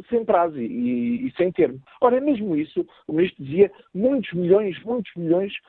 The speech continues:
que o Orçamento da Segurança Social canaliza através do Instituto de Emprego e Formação Profissional, do Estímulo ao Emprego e de outros instrumentos, para que as empresas contratem, eh, sem termo. Ora, mesmo assim, as empresas con-,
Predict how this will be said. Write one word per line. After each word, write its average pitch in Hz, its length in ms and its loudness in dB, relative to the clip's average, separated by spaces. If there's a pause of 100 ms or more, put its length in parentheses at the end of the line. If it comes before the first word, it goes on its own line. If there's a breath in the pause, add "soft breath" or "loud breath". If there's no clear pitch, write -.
(220 soft breath)
que - 100 -8
o 180 100 4
Orçamento 190 420 0
da - 120 -20
Segurança 120 300 -12
Social 156 380 0
canaliza 165 500 2
através 117 300 0
do 117 80 -2
Instituto 127 320 -10
de 120 80 0
Emprego 110 240 0
e - 40 -20
Formação 117 240 -4
Profissional, 180 600 2
do - 380 -12
Estímulo 120 320 0
ao 117 60 0
Emprego 165 360 2
e 127 40 -4
de 117 60 -6
outros 110 260 -4 (140)
instrumentos, 147 580 -2 (300 loud breath)
para 220 220 4
que 240 400 -2
as 185 120 0
empresas 208 440 -2
contratem, 214 640 0 (500 soft breath)
eh, 214 260 0 (120)
sem 240 180 2
termo. 180 340 -2
Ora, 226 200 2
mesmo 269 260 0
assim, 131 340 -4 (760 soft breath)
as 220 140 2
empresas 233 380 0
con-, 254 260 -2